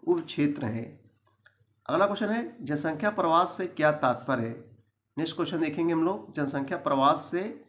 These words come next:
क्या तात्पर्य है? आइए इसका बच्चों चलिए उत्तर देखेंगे। देखो, जनसंख्या का एक स्थान से दूसरे स्थान पर स्थानांतरित होना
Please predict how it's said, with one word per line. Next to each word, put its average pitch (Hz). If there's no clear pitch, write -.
क्या 160
तात्पर्य 131
है? 113
आइए 156
इसका 170
बच्चों 151
चलिए 156
उत्तर 147
देखेंगे। 147
देखो, 190
जनसंख्या 185
का 202
एक 185
स्थान 170
से 180
दूसरे 156
स्थान 165
पर 165
स्थानांतरित 147
होना 160